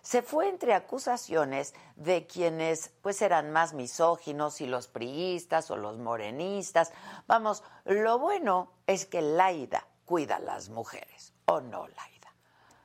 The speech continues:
Y en esa misma sesión, la diputada Adriana del Pilar del pri hizo alusión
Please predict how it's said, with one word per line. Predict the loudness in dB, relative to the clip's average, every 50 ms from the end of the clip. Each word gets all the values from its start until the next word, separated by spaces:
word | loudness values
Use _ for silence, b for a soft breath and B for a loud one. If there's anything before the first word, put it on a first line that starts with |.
| b b b
Y | -4 0 0
en | 0 2 2
esa | 0 0 2 2 2 2
misma | 2 -2 -6 -6 -4 -2 -2 -2 -2
sesión, | 0 0 0 2 2 0 -2 0 0 0 0 -2 -6 _ _ _ _ -4
la | 0 4 4 4 4
diputada | 2 -6 -6 -6 -6 2 2 4 6 6 4
Adriana | 4 2 -2 -2 -2 -4 -4 -4 -6 -4
del | -4 -4 -4 -4
Pilar | -6 -4 -2 -2 -2 -2 -2
del | -2 -2 -2 -2 -4
pri | -8 -10 -8 -10 -10 -12 b b b b b b b -6
hizo | -4 -4 -2 0 2 2
alusión | 2 2 0 -10 -10 -10 -8 -8 -8 -8 -10 -14 -16